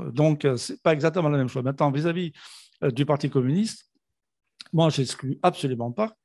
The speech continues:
que ça puisse se faire avec des militants du Parti communiste, voire avec le Parti communiste en entier. J'ai, si tu veux, j'ai, j'ai, j'ai, j'ai un doute sur un point, c'est le fait que pour que ça, ça marche,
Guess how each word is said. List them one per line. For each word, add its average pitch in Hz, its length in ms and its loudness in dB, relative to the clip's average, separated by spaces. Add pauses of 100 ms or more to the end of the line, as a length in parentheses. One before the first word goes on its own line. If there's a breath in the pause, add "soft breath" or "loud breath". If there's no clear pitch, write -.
que - 60 -20
ça 120 120 -8
puisse 151 200 -6
se 127 120 -10
faire 104 240 -2
avec 143 240 -2
des 127 80 -8
militants 113 240 -6
du 135 140 -8
Parti 123 240 -8
communiste, 170 520 -4 (540 loud breath)
voire 190 160 6
avec 143 220 4
le 143 80 0
Parti 151 240 -6
communiste 156 320 -4
en 139 80 -2
entier. 147 340 -2 (680 soft breath)
J'ai, 220 400 0 (720)
si - 180 -4
tu 175 120 -2
veux, 160 60 6
j'ai, 190 240 2
j'ai, 165 280 0
j'ai, 180 220 -4 (100)
j'ai 175 180 0
un 165 100 2
doute 180 300 0
sur - 360 -2 (140)
un 208 140 4
point, 143 440 -2 (180)
c'est 160 200 -4
le 143 100 0
fait 185 200 -2
que - 100 -4
pour 208 220 -6
que - 80 -8
ça, 196 160 -4
ça 170 140 -2
marche, 185 320 -2